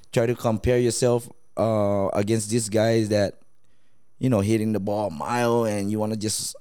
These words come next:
uh, see what other players can do and what you can improve on your own side. So, yeah, from there, you know, uh, I felt real good in Scottsdale,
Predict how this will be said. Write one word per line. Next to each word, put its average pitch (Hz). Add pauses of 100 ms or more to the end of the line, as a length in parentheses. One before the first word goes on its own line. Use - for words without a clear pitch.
uh, 95
see 113
what 107
other 104
players 104
can 95
do 107
and 95
what 95
you 101
can 101
improve 104
on 98
your 90
own 107
side. 110 (840)
So, 123
yeah, 139
from 117
there, 151 (140)
you -
know, 131 (120)
uh, 107
I 107
felt 123
real 127
good 123
in 110
Scottsdale, 135